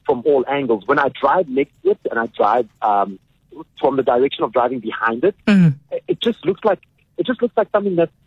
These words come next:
Speaker 1: out of, like, a, literally out of, like, a coloring book. It looks like, "Wha-, what the, is this, is this a Porsche? Is this, is this real?" And, and, and you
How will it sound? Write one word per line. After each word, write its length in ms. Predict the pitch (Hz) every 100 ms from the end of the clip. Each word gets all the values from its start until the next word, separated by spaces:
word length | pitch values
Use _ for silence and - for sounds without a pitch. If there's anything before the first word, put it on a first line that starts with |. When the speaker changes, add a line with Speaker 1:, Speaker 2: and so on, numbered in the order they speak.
| _
Speaker 1:
out 160 | - 180
of, 120 | 180
like, 180 | 170 -
a, 160 | 147 139
literally 360 | 160 196 214 180
out 140 | 147
of, 100 | 165
like, 160 | 147 135
a 80 | 135
coloring 480 | - 190 180 175 120
book. 180 | - -
It 80 | 127
looks 180 | 180 -
like, 160 | 185 - _ _ _ -
"Wha-, 100 | 202
what 260 | - 240 -
the, 80 | - - -
is 140 | 392
this, 120 | 349 - 392
is 80 |
this 120 | 349 339
a 60 |
Porsche? 460 | 185 - 175 302 - 349
Is 100 | 165
this, 140 | 269 - _ _ _ _
is 120 | 202
this 160 | 302 -
real?" 480 | 135 147 208 330 - - -
And, 200 | 180 190
and, 140 | 175
and 220 | 180 165 143 -
you 200 | 143